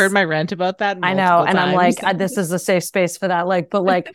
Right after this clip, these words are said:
Speaker 1: <laughs>
Speaker 2: yeah, I think, like, there's a reason that the Empress and the Emperor can be their own little mini cycle, because the Empress is this raw expression, this outpouring, this, like, generous, abundant, here's a bunch of beautiful raw material that's here, it's out in the world.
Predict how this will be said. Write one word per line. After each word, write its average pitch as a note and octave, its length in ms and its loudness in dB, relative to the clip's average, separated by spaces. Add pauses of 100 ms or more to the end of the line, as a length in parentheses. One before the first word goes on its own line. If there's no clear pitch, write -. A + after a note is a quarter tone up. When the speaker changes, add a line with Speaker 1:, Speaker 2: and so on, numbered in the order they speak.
(140)
Speaker 1:
<laughs> - 200 -10
Speaker 2:
yeah, G#3+ 300 2
I G3+ 100 0
think, G3+ 360 -8
like, F#3+ 280 0
there's G3 160 -2
a G3 60 -4
reason F#3 280 -4
that F#3 160 -4
the F#3 120 0
Empress F3 420 -6
and D#3+ 120 -4
the D#3+ 100 -6
Emperor G3+ 600 0
can F#3+ 220 -2
be F#3 100 0
their F3+ 180 0
own F3+ 140 -4
little D#3+ 160 -4
mini D3+ 240 -8
cycle, F#3+ 560 -2
because F3 300 -6
the - 120 -4
Empress F#3 400 -6
is G3+ 220 0
this G3 260 -4
raw F3 280 0
expression, F3+ 500 -6
this E3 160 -4 (100)
outpouring, F3 760 -4
this, D#3+ 200 -10
like, E3 220 -2 (300)
generous, F#3+ 580 -2
abundant, E3+ 580 -2
here's G#3 220 0
a F#3+ 60 0
bunch F3+ 480 -8
of D#3 240 -12
beautiful F3+ 840 2
raw F3 300 4
material D#3+ 840 -2 (300)
that's F3+ 200 -2
here, F#3+ 300 0
it's E3 160 -6
out F#3 180 2
in F3+ 80 0
the E3+ 80 -2
world. E3 460 -2